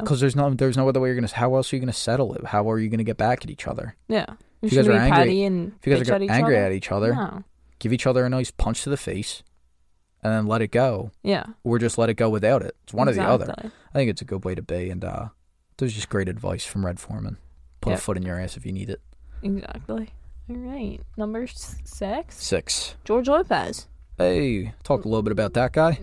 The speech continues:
Speaker 2: I like George Lopez. One of, excuse me. One of my favorites.
Speaker 1: Yeah, I, I really did. I'm starting to realize that. I just, after Red Foreman, there, actually, never mind.
Speaker 2: Yeah, my list kinda starts to get a little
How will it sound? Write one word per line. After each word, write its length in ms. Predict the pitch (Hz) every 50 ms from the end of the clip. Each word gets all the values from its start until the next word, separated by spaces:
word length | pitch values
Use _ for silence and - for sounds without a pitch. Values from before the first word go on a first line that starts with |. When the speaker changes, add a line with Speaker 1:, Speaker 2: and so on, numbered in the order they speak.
| 196 196
Speaker 2:
I 140 | 202 214 214
like 260 | 208 214 220 214 208
George 320 | - - - - - -
Lopez. 480 | - - - 233 233 - - - 240 320 - - - - - - _
One 160 | - 226 - -
of, 60 | - - - - - - - 339 339
excuse 380 | 294 233 - - - 202 196 -
me. 200 | 196 185 196 202 -
One 120 | 254 247
of 40 | 277 311
my 80 | 349
favorites. 580 | - - 277 277 247 185 - - - - - - _ - _ - - - - - - - - -
Speaker 1:
Yeah, 120 | 82 76 -
I, 140 | 101 98 - - - -
I 80 | 127
really 340 | 151 165 165 165 165 165 156
did. 380 | 139 - 143 147 139 113 - -
I'm 260 | - 120 127 127 120
starting 260 | - - 147 156 156
to 40 | 139
realize 360 | 131 151 143 107 87 90 -
that. 120 | 101 92
I 120 | 101 104 104
just, 420 | 95 101 101 - - - - - - - - - - - - -
after 680 | 120 117 120 - - 131 127 127 123 117 113 104 - - - - - - - - - - - _ - _ - - - - - -
Red 260 | 123 123 120 113 107
Foreman, 420 | - - 120 120 120 113 107 98 95
there, 280 | 98 95 95 95 92 - - - - -
actually, 300 | 131 135 - - - 117
never 160 | 107 98 92
mind. 220 | 90 90 101 - - - - - - - - - - - - - - - - - - - - -
Speaker 2:
Yeah, 100 | 208 202
my 140 | 202 208
list 220 | 214 247 262 - -
kinda 180 | 254 226 208 226
starts 280 | - - 175 170 185
to 60 | - 180
get 160 | 156 113 - -
a 60 | -
little 400 | 190 180 165 - - - - 208